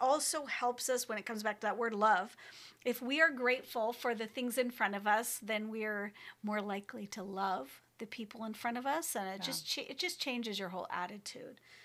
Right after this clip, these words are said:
Speaker 2: Mm.
Speaker 1: So I think that's
Speaker 2: Love
Speaker 1: why
Speaker 2: it.
Speaker 1: we've mixed grace,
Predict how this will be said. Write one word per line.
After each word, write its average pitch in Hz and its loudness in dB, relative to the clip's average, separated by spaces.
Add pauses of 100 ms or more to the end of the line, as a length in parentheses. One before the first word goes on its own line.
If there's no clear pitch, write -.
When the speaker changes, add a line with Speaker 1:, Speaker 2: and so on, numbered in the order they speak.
Speaker 2:
Mm. 196 0
Speaker 1:
So 226 -6
I 220 -6
think 233 -4
that's 208 -4
Speaker 2:
Love 214 -4
Speaker 1:
why 190 2
Speaker 2:
it. 185 -4
Speaker 1:
we've 175 -12
mixed 208 -8 (340)
grace, 214 -6